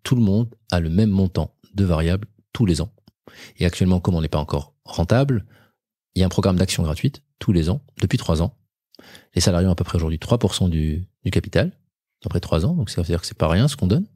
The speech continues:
Donc on, nous, on a l'ambition d'amener, euh, d'amener, euh,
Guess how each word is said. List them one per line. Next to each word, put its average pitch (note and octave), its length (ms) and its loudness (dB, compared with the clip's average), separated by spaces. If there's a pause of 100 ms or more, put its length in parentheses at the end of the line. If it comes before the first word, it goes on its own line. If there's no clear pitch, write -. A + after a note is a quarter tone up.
(220)
Donc F2+ 160 -6
on, F#2 60 0
nous, G#2 100 4
on G#2+ 60 2
a F2+ 60 2
l'ambition F2 440 0
d'amener, E2+ 360 0
euh, D#2 240 -4 (840)
d'amener, E2+ 500 0
euh, E2 300 -4